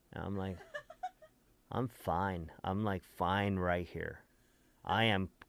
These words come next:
perfectly confident about, like, my place in the world right now with my back and ass to the ground." And, uh,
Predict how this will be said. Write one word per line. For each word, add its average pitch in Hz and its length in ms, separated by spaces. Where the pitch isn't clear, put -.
perfectly 110 1120
confident 87 720
about, 82 340
like, 82 220
my 95 340
place 92 320
in 90 100
the 87 60
world 90 420
right 87 200
now 73 300
with 90 160
my 90 160
back 87 400
and 87 200
ass 87 380
to 87 100
the 85 80
ground." 82 420
And, 95 340
uh, 90 520